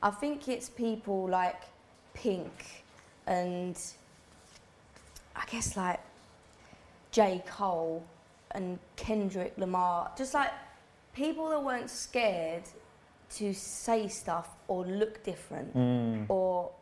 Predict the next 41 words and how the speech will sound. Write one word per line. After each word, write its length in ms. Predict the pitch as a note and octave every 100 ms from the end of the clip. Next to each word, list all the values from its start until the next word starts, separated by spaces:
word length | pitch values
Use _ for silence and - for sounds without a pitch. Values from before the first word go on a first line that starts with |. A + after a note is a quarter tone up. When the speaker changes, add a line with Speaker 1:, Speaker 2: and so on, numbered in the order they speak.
| - -
Speaker 1:
that, 280 | G#3+ B3+ - A#3
that 220 | C4 C4
made 240 | B3 B3 A3
me 140 | G#3+
feel 260 | G#3 A3 G#3
kind, 240 | A3 G#3+
like, 160 | - -
as 140 | A3+
a 40 |
kid, 400 | A3 A#3 F3+ F3 - - -
looking 260 | G#3+ G3+ G3+
at 120 | G3
Pink, 460 | G#3 F3+ D#3 - - - - - -
I 40 |
was 100 | G#3+
like, 240 | G#3+ F#3+ F#3+ - - - - -
"That's 280 | A#3+ - -
who 200 | G3+ F#3
I'm 180 | E3+
like. 280 | D#3+ E3 G#3 - -
Speaker 2:
Yeah. 200 | A#2 G#2 -
Speaker 1:
I'm 140 | G3 A3
not 200 | B3+ A3+
like 260 | G#3 G3+ G3
that 200 | F3 F3
and 100 | F#3
I'm 100 | G3
not 140 | F#3+
like 180 | F#3+ F#3
that, 160 | G3 F3
I'm 180 | F#3 G3+
like 240 | F3+ -
her." 420 | - A3 F3+ E3+ E3+ - - - -
And, 320 | G3 G3+ F#3+ -
and 160 | G3+ G#3+
that 160 | A3+
made 180 | G#3+ G#3
me 60 | G3
feel 160 | G3
comfortable. 520 | F#3+ G#3+ G#3 - F#3 E3+
So 300 | - F#3+